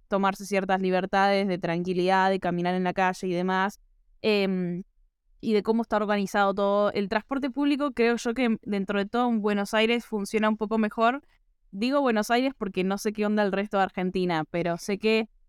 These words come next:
en Buenos Aires, al menos dentro de todo, los últimos años se ha invertido.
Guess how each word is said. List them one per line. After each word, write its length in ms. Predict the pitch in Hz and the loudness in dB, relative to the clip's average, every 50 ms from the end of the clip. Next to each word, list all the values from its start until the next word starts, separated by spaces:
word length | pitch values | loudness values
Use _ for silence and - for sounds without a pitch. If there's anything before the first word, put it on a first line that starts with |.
| _ _ - | _ _ -4
en 160 | 196 196 202 | -4 -2 0
Buenos 280 | 208 202 196 190 - 220 | 0 0 0 -2 0 0
Aires, 260 | 220 226 247 233 - | 0 2 0 0 0
al 100 | 208 202 | 0 0
menos 240 | 208 214 226 226 226 | 2 2 2 2 0
dentro 520 | 220 202 190 185 _ - - 208 202 202 | 0 -2 -4 -6 _ -6 -2 0 0 0
de 60 | 202 214 | 0 -2
todo, 560 | 254 262 285 302 302 302 294 294 285 247 - | -2 -2 0 2 2 2 2 0 0 -2 -2
los 220 | - 214 208 202 240 | -2 -4 -4 -2 -2
últimos 340 | 240 226 254 240 220 214 | -2 0 0 0 0 2
años 280 | 226 226 233 247 240 - | 0 0 2 0 0 -2
se 80 | - 208 | -2 -2
ha 40 | |
invertido. 800 | 208 214 214 214 196 196 - - 226 226 233 233 240 247 269 294 | 0 2 2 0 0 -2 -2 -4 -2 0 0 0 2 0 0 -2